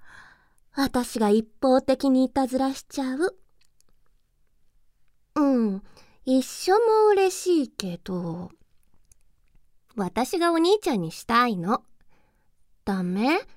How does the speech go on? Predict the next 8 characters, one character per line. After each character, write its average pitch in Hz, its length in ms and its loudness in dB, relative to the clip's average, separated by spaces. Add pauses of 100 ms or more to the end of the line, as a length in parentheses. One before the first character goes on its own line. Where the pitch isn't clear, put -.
(1700)
<laughs> - 1300 -8
あ 240 140 -4
り 240 120 2
が 196 140 -4 (120)
と 285 100 -2
う。 381 140 2 (1900)
う 233 160 -4
ん。 202 220 -8